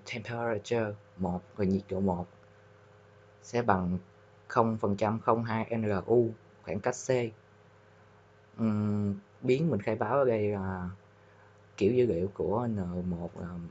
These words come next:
mười bit. Mười bit thì sẽ ghi là không phải, à, là kiểu N U.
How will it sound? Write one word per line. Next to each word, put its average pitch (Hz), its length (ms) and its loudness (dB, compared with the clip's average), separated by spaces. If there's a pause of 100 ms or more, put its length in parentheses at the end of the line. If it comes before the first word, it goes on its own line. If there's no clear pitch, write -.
(280)
mười 95 200 2
bit. 131 200 -2 (1400)
Mười 92 140 2
bit 117 260 4
thì 92 280 -2
sẽ 92 300 -8 (1300)
ghi 107 280 0
là 90 220 -2
không 107 400 -2
phải, - 280 -14 (140)
à, 104 220 -4
là 90 360 -2 (280)
kiểu 110 360 -6 (160)
N 107 140 0 (140)
U. 113 220 2